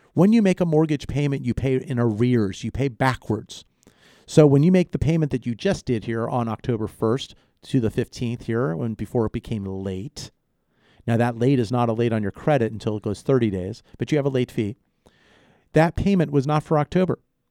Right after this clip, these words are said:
That October payment paid for the month prior, September. When you come to November first, that's paying for October. So if I close your loan on October twenty-first,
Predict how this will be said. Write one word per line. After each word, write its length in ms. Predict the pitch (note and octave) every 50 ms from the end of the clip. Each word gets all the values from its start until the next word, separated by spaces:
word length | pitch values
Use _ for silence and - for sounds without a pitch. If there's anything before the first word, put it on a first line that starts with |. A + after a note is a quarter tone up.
| _ _ _ _ -
That 160 | C#3+ D3+ E3
October 380 | E3+ - - F#3 F#3+ G3 G3
payment 320 | - - C3 B2+ C3 C#3 -
paid 260 | - C3 C3+ C3+ -
for 140 | - D3+ C#3+
the 80 | C#3
month 200 | C#3 B2 A#2+ -
prior, 360 | - - E3+ E3 D#3 C3+ A#2+ -
September. 500 | - C3 - - C#3 D#3 D3+ - G2+ - _ _ _ _ _ _ _ _ _ _ _ _ _ _
When 140 | C3 C3
you 100 | D3 F3
come 160 | - - F3+ E3+
to 100 | - E3
November 320 | E3+ D#3 D#3 E3 E3 D#3
first, 280 | C#3 - F3 E3+ - -
that's 120 | C#3+ -
paying 160 | - D3 C#3
for 140 | - D3 D3
October. 360 | D3 - - - - - - - _ _ _ _ _ _ _ _ _ _ _ _ _ _ _
So 140 | - - D3+
if 100 | - -
I 140 | E3+ G3+
close 340 | G#3 - - G3+ F#3+ F#3 D#3+
your 100 | F3+ F3 E3
loan 280 | E3 E3+ F3 E3 D3
on 260 | C#3 C3+ C3+ C3+ C#3
October 1160 | C3+ C3+ C3+ - - - F3 E3+ E3+ F3 E3+ E3+ E3+ E3+ E3+ E3+ E3+ E3+ E3+ E3 E3 E3+ E3 E3 -
twenty-first, 1080 | - - - D#3+ D3+ - D#3+ D#3 C3 - - - C#3 - - - - - - - -